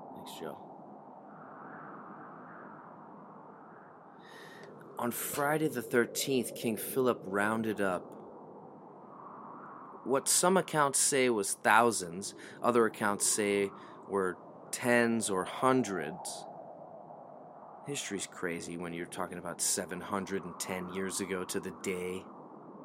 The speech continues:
He rounded 'em up and began torturing them, and they admitted all the crazy shit they were up to, and a lot of them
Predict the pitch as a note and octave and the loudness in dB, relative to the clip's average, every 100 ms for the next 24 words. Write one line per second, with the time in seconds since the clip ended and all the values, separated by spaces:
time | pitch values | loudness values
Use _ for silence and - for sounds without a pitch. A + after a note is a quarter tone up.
0 | - - - - - - - - - - | -18 -18 -18 -18 -18 -18 -18 -18 -18 -18
1 | - - A2 A2 B2 E3+ E3 B2+ G#2+ A#2 | -16 -8 0 6 8 8 6 4 6 6
2 | A#2 - - - G#2 G2 F#2+ F#2+ G#2+ G2 | 6 2 -16 -12 -6 -4 -4 0 0 0
3 | - - A2 - F#2 E2 D2 D2 - - | -2 2 2 2 -4 -4 -8 -10 -14 -12
4 | G2 F#2+ G2+ F#2+ G#2+ C3 C3 A#2 B2 C3+ | -4 0 2 2 6 8 8 12 12 10
5 | C3+ - C3+ B2+ B2+ - C3 - A#2 A2 | 6 6 8 8 4 4 4 6 6 6
6 | G2+ - - C2+ A#1 - F2+ F2 F#2+ C3 | 2 0 -6 -6 -8 -12 -10 -2 10 12
7 | F#3 C3 G2 E2 | 12 12 4 -6